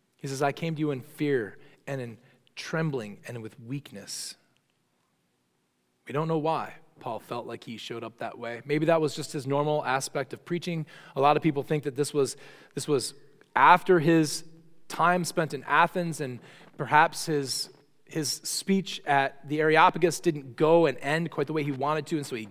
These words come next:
ditched that sort of, that wise speech that he might have been using there in order. I don't think that that's the case. I think that Paul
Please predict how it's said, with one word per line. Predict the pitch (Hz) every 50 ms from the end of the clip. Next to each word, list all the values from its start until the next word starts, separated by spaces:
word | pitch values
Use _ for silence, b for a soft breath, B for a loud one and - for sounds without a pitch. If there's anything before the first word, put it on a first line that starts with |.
| - -
ditched | - 165 156 - -
that | 151 135 -
sort | - - 147 127
of, | 113 104 - B B B B B B B
that | - 127 - - 95 101 107 98
wise | 127 131 131 139 139 139 143 135
speech | - - - - 151 143 - -
that | 135
he | 110 143 143
might | 143 139 139
have | 139
been | 131 131 127
using | 135 135 131 127 139
there | 135 135 135 131
in | 127 127
order. | 131 131 127 -
I | 127 143
don't | 156 147 -
think | - 160 139
that | 143 -
that's | 143 131 - -
the | - -
case. | - 160 139 104 - -
I | -
think | - 202 214
that | 208 - -
Paul | - 180 180 180 180 175 170